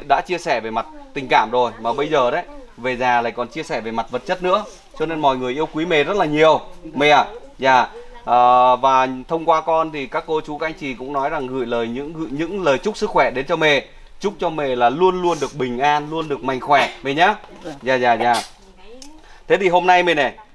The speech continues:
hôm nay con lên đây đấy thì, à, vì là cũng đang gấp cho nên là có mới đó liền, cho nên là chị là, là cũng có hai mạnh thường quân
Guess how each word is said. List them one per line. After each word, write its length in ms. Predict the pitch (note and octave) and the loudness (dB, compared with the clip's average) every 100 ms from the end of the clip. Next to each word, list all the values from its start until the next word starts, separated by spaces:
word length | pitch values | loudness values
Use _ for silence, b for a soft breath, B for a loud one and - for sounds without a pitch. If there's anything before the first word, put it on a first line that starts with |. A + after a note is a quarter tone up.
| - | -12
hôm 160 | D#3+ | -4
nay 140 | F3 E3+ | -2 0
con 240 | E3+ E3+ | 0 2
lên 160 | E3+ E3+ | 2 2
đây 160 | E3+ | 2
đấy 180 | F3+ F3+ - | 2 -2 -8
thì, 160 | C#3 C3+ | -6 0
à, 220 | C3 B2+ | 2 2
vì 240 | B2+ C#3 | 0 -2
là 280 | C#3 C3+ C3+ | 2 2 2
cũng 340 | D3 D#3+ F#3+ | -2 -6 -2
đang 200 | F#3 F3+ | 4 4
gấp 200 | F3 E3+ E3+ - | 4 2 2 -4
cho 120 | E3 | -2
nên 180 | E3+ E3 | 0 0
là 420 | D#3 D3 C3+ B2+ b b b - | 4 4 4 0 b b b -2
có 960 | B2+ C3 D#3 F3+ F3 D#3+ D#3 D3 C#3+ C3+ - | 4 6 6 6 4 2 -2 -4 -8 -12 -16
mới 280 | - C3+ D3+ | -4 2 4
đó 140 | F3 F3 | 6 4
liền, 260 | F3 D3 | 4 -2
cho 120 | D#3+ | -4
nên 160 | D#3+ D#3+ | -6 -2
là 140 | D#3+ C#3 _ | -2 -2 _
chị 160 | D3 A#2+ - | -14 -14 -12
là, 240 | C3 C3 | -4 -2
là 120 | B2+ | 0
cũng 220 | B2+ D#3+ | -2 -4
có 100 | E3 | 0
hai 260 | D#3 E3+ E3 | 2 2 -4
mạnh 180 | D#3+ C3 | -4 -6
thường 140 | C3 | -8
quân 220 | B2 F#3 | 2 2